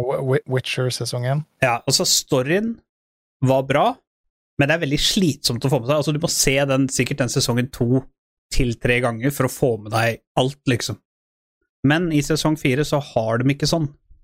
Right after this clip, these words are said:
Speaker 2: Du får bare sånn som på alle andre serier, at du får små innblikk av kanskje hvorfor en person er som den er. Men det stopper der. Det er liksom ikke sånn der, eh, eh, du sitter og blir intervjuet, og så må du gå tilbake for å finne ut hva som skjedde, og så blir du intervjuet igjen, og så videre, sånn som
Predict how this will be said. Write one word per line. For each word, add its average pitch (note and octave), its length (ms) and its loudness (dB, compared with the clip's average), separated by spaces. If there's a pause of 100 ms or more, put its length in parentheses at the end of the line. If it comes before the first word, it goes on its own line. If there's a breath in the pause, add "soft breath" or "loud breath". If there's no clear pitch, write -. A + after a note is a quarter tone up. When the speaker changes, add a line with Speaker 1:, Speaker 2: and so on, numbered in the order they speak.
(320 soft breath)
Speaker 2:
Du D3+ 100 4
får E3+ 240 -2
bare C#3 240 2
sånn B2+ 160 0
som C3+ 160 2
på D#3+ 160 0
alle A#2+ 220 0
andre A2+ 240 -2
serier, C3+ 240 2
at - 80 -10
du A#2+ 40 -4
får C#3 140 0
små B2+ 540 0 (100)
innblikk A#2 540 -2 (180)
av A#2+ 380 0 (600)
kanskje C3 300 0
hvorfor A#2 240 -4
en A2+ 80 -2
person A#2+ 480 -2
er G#2+ 80 -2
som A#2 220 0
den A#2+ 100 4
er. B2+ 220 0 (640)
Men B2 100 2
det B2 80 2
stopper A#2 320 -2
der. A#2+ 240 0
Det C3+ 80 -2
er A#2+ 140 2
liksom A#2 160 -4
ikke B2 100 0
sånn A#2+ 160 2
der, A2+ 80 0
eh, A#2 200 2 (420 soft breath)
eh, B2 80 4
du B2+ 120 2
sitter A#2 300 0
og A2+ 60 -2
blir A#2+ 160 4
intervjuet, A2+ 400 0
og A#2 80 -2
så - 100 -6
må A2+ 100 2
du A#2 100 0
gå A2+ 100 -2
tilbake A2 420 -4
for B2+ 100 -6
å A2+ 40 -4
finne A#2 160 -4
ut A2+ 80 -6
hva A2 80 -8
som A#2+ 80 -6
skjedde, A#2 240 -2
og A#2 80 0
så A#2 140 -8
blir A#2 100 -8
du A#2+ 80 -4
intervjuet A2+ 320 -2
igjen, A2 180 -4
og G#2+ 80 -16
så - 140 -8
videre, A#2 200 -2
sånn A#2 140 0
som A#2 140 2